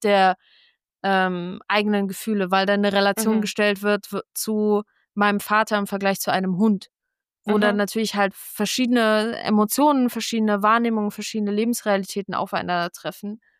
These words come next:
Speaker 1: Und das ist genauso wie mit dem so, „Ich verstehe, was du sagst und ich verstehe, wie du leiden musst“ und, und diese
Speaker 2: Mhm.
Speaker 1: ganzen Sachen.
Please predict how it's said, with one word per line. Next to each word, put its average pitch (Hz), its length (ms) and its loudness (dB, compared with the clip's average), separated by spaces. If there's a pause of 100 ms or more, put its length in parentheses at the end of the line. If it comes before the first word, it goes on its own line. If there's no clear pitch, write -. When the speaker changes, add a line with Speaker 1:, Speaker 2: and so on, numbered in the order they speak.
(540)
Speaker 1:
Und 247 140 0
das 254 160 0
ist - 220 -8 (100)
genauso 269 400 2
wie 262 260 0
mit 240 300 -2 (120)
dem 262 280 2
so, 240 120 0
„Ich 220 160 -2
verstehe, 240 400 0
was 220 160 -2
du 220 80 -8
sagst 196 480 2
und 214 100 -2
ich 220 100 -8
verstehe, 233 420 -4
wie 214 80 -6
du 214 120 -6
leiden 196 400 2
musst“ 190 380 -6
und, 220 240 -2
und 214 280 -4 (120)
diese 277 160 0
Speaker 2:
Mhm. - 0 -
Speaker 1:
ganzen 247 340 0
Sachen. 202 300 -2